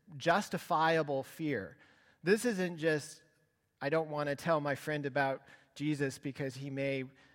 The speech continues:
make fun of me," but this is, "No, if I fulfill this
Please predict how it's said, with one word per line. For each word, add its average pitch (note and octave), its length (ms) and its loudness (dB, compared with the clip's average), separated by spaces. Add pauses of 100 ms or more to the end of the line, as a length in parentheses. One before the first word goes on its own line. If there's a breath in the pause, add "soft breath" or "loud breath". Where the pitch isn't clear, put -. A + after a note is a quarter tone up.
make C3 180 -4
fun D#3+ 260 -2
of C3 180 -2
me," B2 240 -6
but B2+ 160 -4
this D#3 220 0
is, C#3+ 240 -4
"No, E3+ 180 4
if C#3 120 0
I D#3+ 340 0
fulfill E3 580 0
this C#3 240 -6